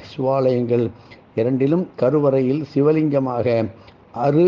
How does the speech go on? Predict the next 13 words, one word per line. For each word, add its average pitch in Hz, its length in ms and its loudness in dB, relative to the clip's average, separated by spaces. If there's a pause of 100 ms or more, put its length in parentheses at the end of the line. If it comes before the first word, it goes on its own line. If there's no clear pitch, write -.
(140)
உருவமாக 123 760 0
ஈசன் 123 380 -4
அருள்கின்றார். 139 720 -2 (440)
ஆனாலும் 117 560 -2
தியாகராஜர் 139 760 0
என்ற 123 160 -2
பெயரிலே 117 480 -2
கருவறையிலே 131 720 0 (500)
சுயம்பு 180 560 2
லிங்கம் 131 480 0 (580)
அருளும் 120 500 -2
மூவுலகின் 123 680 -2
ஒரே 127 280 0